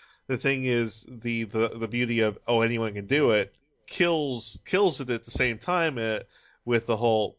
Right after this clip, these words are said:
"Well, now everyone's doing it." You know, it, <laughs> it's like if, if everyone has their own Zine, and then all of a sudden,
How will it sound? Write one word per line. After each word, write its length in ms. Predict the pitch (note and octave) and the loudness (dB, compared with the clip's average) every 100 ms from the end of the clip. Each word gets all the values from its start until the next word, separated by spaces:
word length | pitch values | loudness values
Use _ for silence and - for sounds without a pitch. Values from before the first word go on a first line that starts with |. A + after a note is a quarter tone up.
| _ | _
"Well, 320 | - A2+ G2+ G#2 | -2 0 0 -2
now 140 | A#2 | 0
everyone's 400 | A#2 A2+ G#2+ G2+ | 2 0 -4 -2
doing 320 | C#3+ G3 C#3 | 2 4 4
it." 240 | B2+ B2+ - _ - - - - - | 2 -2 -6 _ -20 -18 -16 -18 -6
You 120 | A#2 | 0
know, 380 | G#2+ G#2 G2 - _ | 2 2 0 -6 _
it, 160 | B2+ A#2 | -2 -2
<laughs> 380 | C3 A2+ - - | -2 -2 -2 2
it's 220 | D#3 C3+ | 2 4
like 160 | D3+ C3+ | 2 2
if, 160 | C#3 | 0
if 120 | C#3 C3 | 0 2
everyone 320 | C#3 C#3 C3 | 2 0 -4
has 260 | C#3 C3 B2+ | 0 0 0
their 120 | B2 | -4
own 120 | A#2 | -6
Zine, 640 | G#2 B2 C3 A2 G#2 G2+ F#2+ - - - | -2 0 2 0 -4 -8 -16 -20 -20 -16
and 140 | A2+ G#2+ | -8 -2
then 240 | A2+ A2 | -2 0
all 120 | G#2+ | -2
of 60 | G#2+ | -2
a 60 | |
sudden, 520 | G#2+ A#2 G#2+ G2+ G2+ | 0 0 0 -4 -16